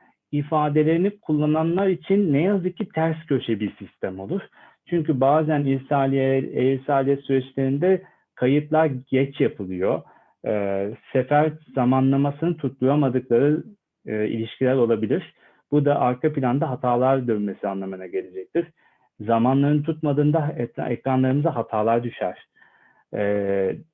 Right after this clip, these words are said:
özellikle, e, bunlar, e,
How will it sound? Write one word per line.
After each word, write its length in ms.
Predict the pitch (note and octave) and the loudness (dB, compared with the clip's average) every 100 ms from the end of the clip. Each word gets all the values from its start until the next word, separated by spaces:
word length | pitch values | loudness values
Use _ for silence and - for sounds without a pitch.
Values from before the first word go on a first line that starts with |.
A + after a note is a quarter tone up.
| _ _ _ _ _ _ | _ _ _ _ _ _
özellikle, 720 | C3+ A#2 B2 B2+ C#3 B2 A#2 - _ _ - | -4 0 0 0 0 0 -2 -4 _ _ -8
e, 260 | G#2+ G2+ A2 | -4 -4 -2
bunlar, 680 | B2 B2 D3 D#3+ C#4 F#4 | 2 2 0 -2 -10 -10
e, 260 | G#2+ G#2+ | -6 -6